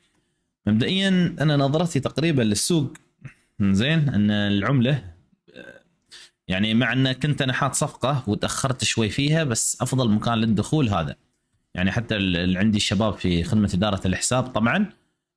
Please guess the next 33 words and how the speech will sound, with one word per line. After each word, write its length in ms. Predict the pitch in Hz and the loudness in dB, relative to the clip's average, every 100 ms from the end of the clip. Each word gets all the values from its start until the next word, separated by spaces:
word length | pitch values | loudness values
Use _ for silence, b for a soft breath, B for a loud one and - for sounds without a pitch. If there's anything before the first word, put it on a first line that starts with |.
| - | -10
آه، 300 | 67 71 82 | -4 -2 2
معطنهم 440 | 95 92 - 110 | 0 0 0 2
الصفقة 400 | 95 - 101 - | 2 0 -6 -4
هاي 300 | 101 135 156 | -2 0 0
اللي 220 | 131 92 95 | 0 0 0
هي 280 | 131 143 | 2 2
دخول 720 | 135 95 - 117 95 71 60 60 - - | 2 0 0 0 0 0 -4 -6 -10 -2
البيتكوين 680 | 87 92 135 - 147 170 120 | 0 0 -2 -2 0 0 0
على 180 | 101 | 0
سعر 440 | 95 - 120 - - _ _ _ _ - | 0 0 0 -2 -6 _ _ _ _ -2
ثمانية 240 | 104 104 | 0 2
وعشرين 340 | 90 - 92 - | 0 0 0 0
ألف 220 | 139 127 | -4 -4
وتسعمية 720 | - - 104 120 123 127 - - - | -6 -2 2 2 2 0 -4 -14 -6
وستة 300 | 113 - 104 | -4 -2 -4
وثمانين. 420 | 87 73 71 - _ _ _ _ _ | -2 -2 -4 -6 _ _ _ _ _
طبعا 580 | 127 127 127 135 127 120 | -4 -2 0 2 4 4
هذه 200 | 123 123 | 2 0
صفقتنا 540 | 113 107 - 113 110 92 | -2 -4 -4 -2 0 2
هني 220 | 123 151 | 2 2
في 80 | 113 | 0
البيتكوين. 540 | 90 107 - 151 185 | 0 0 -2 0 0
طبعا 360 | - 110 117 113 | 0 -2 2 2
دخلنا 540 | 113 147 135 104 65 - 165 127 | 2 2 2 2 0 0 -2 -2
حطينا 360 | - - 135 | -6 -4 -2
الأوردر 340 | 120 120 117 101 | 0 0 0 0
متأخرين، 440 | 90 98 135 143 | 0 -2 0 0
كان 120 | 127 | 2
البيتكوين 380 | 110 98 - 123 | 0 -2 0 -2
يمكن 160 | 101 104 | 0 0
واصل 360 | 107 120 127 | 0 0 0
على 220 | 95 92 92 | -2 -2 0
ال-، 180 | 87 | -2